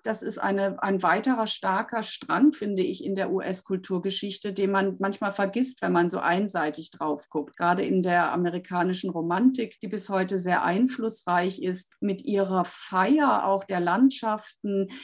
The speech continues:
dieser Wilderness, der Sublimität dieser Landschaften, die dann auch hier bei Norris zum Beispiel auf die Agrarlandschaften übertragen wird. Und da kann man schon, denke ich, weiter stricken. Und ich denke,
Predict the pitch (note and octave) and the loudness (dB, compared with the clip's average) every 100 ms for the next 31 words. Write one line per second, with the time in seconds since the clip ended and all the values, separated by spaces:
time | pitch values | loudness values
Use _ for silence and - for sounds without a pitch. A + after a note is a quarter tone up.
0 | - - F#3+ F#3 F3 D#3+ G3 C4+ C4 A#3 | -18 -4 0 2 2 4 8 8 6 4
1 | A3 G3+ G3+ F#3+ - - F3+ F#3+ F3 E3+ | 2 0 -4 -6 -8 -10 -2 4 6 6
2 | E3+ D#3+ G3 G#3 G#3 G3+ - G#3 B3+ C4 | 4 0 -2 2 0 0 -2 2 2 2
3 | A#3+ G#3+ G3 F3 F#3 F#3 F#3 E3+ - F#3+ | 0 -2 0 0 0 -2 -4 -6 -4 -2
4 | F3 F3+ F3+ F3 E3+ F3+ G3+ F#3 F3+ E3+ | -2 0 0 2 0 -2 -4 -4 0 0
5 | E3 D#3+ F3+ G#3 F#3+ - F3+ F3 F3 F#3 | 2 0 0 -2 -6 -6 -2 -2 -4 -4
6 | - - - E3 D#3 D3 D3+ G#3 F#3+ F#3 | -4 -4 -4 -4 -4 -4 -2 0 0 0
7 | - E3+ - F#3+ - F3+ - - D3 D3 | 0 -2 -4 -6 -2 -4 -4 -4 0 0
8 | F#3 G#3+ A3+ G#3+ - - G3+ F#3+ E3+ E3+ | 0 0 0 -2 -4 -6 -6 0 2 6
9 | C4 E4+ F4 - C#4 C4+ C4 C4 B3 C#4+ | 6 4 2 4 6 8 6 4 0 4
10 | C#4 G#3+ A#3 A#3 G3 E3+ G3 D4+ F4+ - | 4 2 -4 -8 -2 2 2 2 0 -2
11 | - A#3+ - A3+ - _ - G#3 A3 A3+ | -4 -6 -4 -8 -10 _ -6 -6 -4 -2
12 | A3+ A#3+ A#3 | -2 0 -2